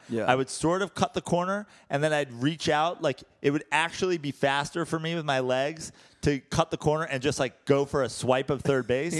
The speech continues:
Speaker 1: <laughs>
Speaker 2: than to
Speaker 1: Yeah.
Speaker 2: actually run the whole loop. And occasionally, of course, I'd fucking miss the bag.
Speaker 1: Right.
Speaker 2: And, uh, I'd cut the corner.
Speaker 1: What about just hitting the inside corner of the bag?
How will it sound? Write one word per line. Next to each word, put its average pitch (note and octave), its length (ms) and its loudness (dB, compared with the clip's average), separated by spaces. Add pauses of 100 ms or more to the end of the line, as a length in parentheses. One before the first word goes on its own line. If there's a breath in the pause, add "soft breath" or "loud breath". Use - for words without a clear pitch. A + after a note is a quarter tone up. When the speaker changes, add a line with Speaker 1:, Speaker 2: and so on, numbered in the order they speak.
(100)
Speaker 1:
<laughs> - 220 -8
Speaker 2:
than C3+ 140 2
to - 60 2
Speaker 1:
Yeah. - 60 2
Speaker 2:
actually D#3 420 0
run C3 300 0
the C#3 100 2
whole C3 280 0
loop. D#3+ 320 -2 (340 loud breath)
And D3+ 180 2
occasionally, D3+ 680 0
of A#2+ 120 -2
course, C3+ 320 2
I'd G#2 160 -4
fucking G#2+ 360 -2
miss A#2 200 0
the A2 100 -2
bag. A2 420 0
Speaker 1:
Right. B2+ 320 -2 (140)
Speaker 2:
And, A#2+ 500 0
uh, G2+ 560 0 (140)
I'd A2+ 160 2
cut C#3+ 220 2
the A#2+ 80 -8
corner. D#3 480 -2
Speaker 1:
What E3+ 160 0
about G#3 240 -2
just F3 180 -6
hitting F3 240 -2
the D3 120 -4
inside D3 320 -4
corner C#3+ 220 -4
of B2+ 80 -6
the A2+ 60 -8
bag? G#2+ 440 -4